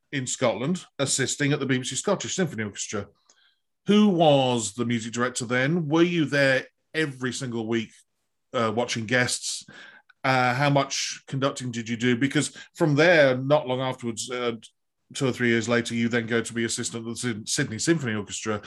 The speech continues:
where it says you conducted over thirty times in a year. Was that similar with the B B C Scottish? And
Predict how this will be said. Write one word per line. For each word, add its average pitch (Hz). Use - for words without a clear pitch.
where 123
it 120
says 123
you 117
conducted 113
over 104
thirty 104
times 110
in 110
a -
year. 120
Was 143
that 175
similar 151
with 123
the 113
B 127
B 123
C -
Scottish? -
And 147